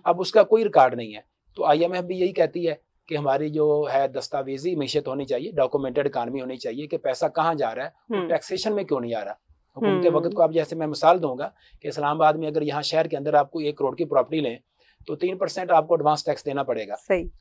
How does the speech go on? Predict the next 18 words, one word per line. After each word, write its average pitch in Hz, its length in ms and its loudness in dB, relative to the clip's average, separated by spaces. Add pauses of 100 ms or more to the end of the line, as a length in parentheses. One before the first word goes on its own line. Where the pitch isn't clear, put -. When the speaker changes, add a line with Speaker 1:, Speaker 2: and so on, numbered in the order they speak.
(140)
Speaker 1:
एडजस्टेबल 185 500 4
है 151 100 10
वो, 190 260 -2
लेकिन 147 240 -4
एफ़बीआर 143 360 2
के 135 80 -6
पास 127 200 -2
चला 101 220 -8
गया। 104 180 -14 (280)
Speaker 2:
हम्म। 196 80 -4
Speaker 1:
तीन 175 200 -2
परसेंट 175 320 0
जो 175 160 -4
है 180 120 4
वो 170 100 2
सेलर 120 320 2
भी 127 120 -8
देगा, 123 320 -6